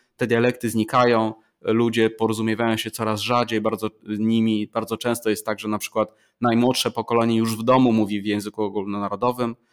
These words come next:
a porozumiewa się z rodzicami, a czasami tylko z dziadkami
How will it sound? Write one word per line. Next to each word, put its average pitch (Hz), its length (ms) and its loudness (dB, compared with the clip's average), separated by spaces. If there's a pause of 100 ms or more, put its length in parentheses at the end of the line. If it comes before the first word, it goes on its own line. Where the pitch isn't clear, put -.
(140)
a - 100 -2
porozumiewa 113 600 2
się 110 180 -2
z 101 80 -6
rodzicami, 110 540 -2
a 101 80 -6
czasami 110 340 -2
tylko 113 260 -6
z - 80 -6
dziadkami 113 640 0